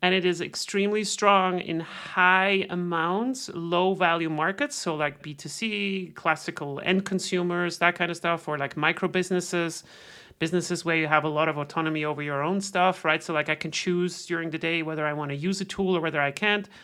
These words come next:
Whereas if you work at Microsoft, you probably have a browser that is locked down. You have some company guidelines and so forth. So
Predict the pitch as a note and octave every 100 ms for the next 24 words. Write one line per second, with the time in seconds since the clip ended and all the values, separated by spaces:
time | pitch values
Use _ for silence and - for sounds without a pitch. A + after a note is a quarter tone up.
0 | - F3 F3 E3+ - E3+ D#3+ D#3+ F3 A3
1 | A3+ G3 F#3 F3 - - G#3 A3+ G#3 F#3+
2 | F#3 F#3 F3 F3 F3+ F3 E3+ E3+ - D#3+
3 | D#3+ - F#3 F#3 F#3 F#3 - - - D3+
4 | D#3 - D#3 - G3 G3 F#3 F3 F3+ F3+
5 | F3+ F3 F3+ E3 D#3+ E3 D#3+ F3 F3 -
6 | E3+